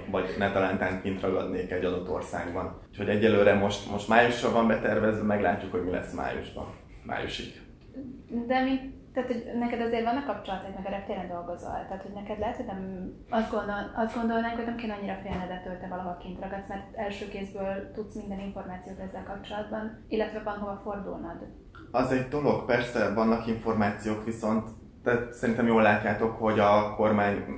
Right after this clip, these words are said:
Speaker 1: napról napra változtat a dolgokon. Napról napra színeztet.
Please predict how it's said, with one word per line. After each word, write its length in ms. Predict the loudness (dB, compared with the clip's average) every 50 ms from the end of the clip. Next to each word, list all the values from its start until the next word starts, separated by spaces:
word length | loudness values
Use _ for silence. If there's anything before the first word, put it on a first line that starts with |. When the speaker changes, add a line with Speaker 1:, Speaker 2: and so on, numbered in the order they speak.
| -8 -8
Speaker 1:
napról 460 | -2 2 4 4 4 4 2 2 2
napra 280 | 2 0 -2 -2 -2 2
változtat 520 | 2 2 2 2 0 -4 -4 -4 -4 -4
a 80 | -4 -2
dolgokon. 580 | -2 0 0 0 0 -2 -4 -8 -10 -10 -10 -12 -16 -16 -2 0
Napról 300 | 2 2 4 4 6 6
napra 260 | 6 4 4 2 0
színeztet. 600 | 0 -2 -2 -2 -2 -2 -2 -4 -6 -6 -6